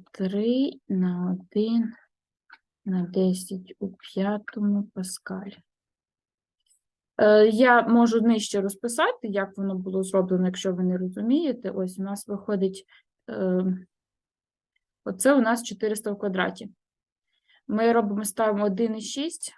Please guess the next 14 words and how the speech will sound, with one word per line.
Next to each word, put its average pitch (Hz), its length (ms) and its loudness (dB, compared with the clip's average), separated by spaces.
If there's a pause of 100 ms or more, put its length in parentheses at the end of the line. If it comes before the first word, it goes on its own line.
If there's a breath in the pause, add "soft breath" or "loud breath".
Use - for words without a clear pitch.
кому 202 340 0
тут 190 220 -8
поставили, 233 600 -2
значить, 190 540 -6
раз, 196 420 -4
два, 185 500 -4
три, 294 300 -2
чотири, 220 540 -2
п'ять. - 460 -6 (280 loud breath)
На 202 100 -2
п'ять 208 280 0
знаків 226 400 -2
кому 220 260 -6
перенесли. 196 600 -4